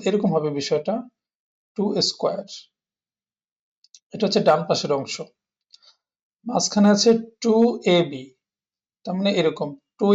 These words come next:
into এ বি, এ কত? থ্রি আর বি কত? টু, এরকম। আর শুরুতে আছে এ স্কয়ার, এ স্কয়ার মানে থ্রি স্কয়ার,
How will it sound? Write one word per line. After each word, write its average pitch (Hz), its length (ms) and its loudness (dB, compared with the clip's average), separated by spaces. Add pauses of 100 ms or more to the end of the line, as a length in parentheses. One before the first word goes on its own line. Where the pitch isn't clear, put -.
into 202 320 0 (1700)
এ 170 100 0
বি, 135 120 -10 (680)
এ - 100 0
কত? 190 140 2 (220)
থ্রি 180 180 0 (1200)
আর 143 80 -2 (120)
বি 170 100 -4 (100)
কত? 214 140 -4 (200)
টু, 143 100 -8 (800)
এরকম। 156 280 -2 (1300)
আর 139 120 4 (140)
শুরুতে 196 380 0
আছে 190 180 0 (180)
এ - 20 4 (160)
স্কয়ার, - 380 -6 (560)
এ - 20 4 (120)
স্কয়ার 175 340 2
মানে 143 160 -2 (200)
থ্রি 196 140 -2 (200)
স্কয়ার, - 360 -8